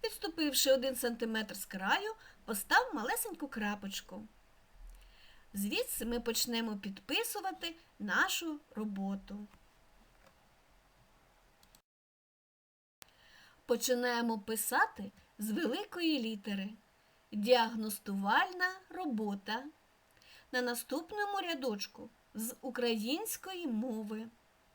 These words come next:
Далі хлопчики пишуть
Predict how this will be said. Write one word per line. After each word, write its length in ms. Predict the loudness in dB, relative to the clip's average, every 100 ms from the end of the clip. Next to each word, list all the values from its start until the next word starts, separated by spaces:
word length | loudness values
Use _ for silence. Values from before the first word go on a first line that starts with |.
| _ _ _ -20 -20 _ -4
Далі 560 | 0 4 4 2 -10 -14 _ _ _ _ _ _
хлопчики 640 | -2 2 2 0 -2 -4
пишуть 460 | -2 -4 -4 -10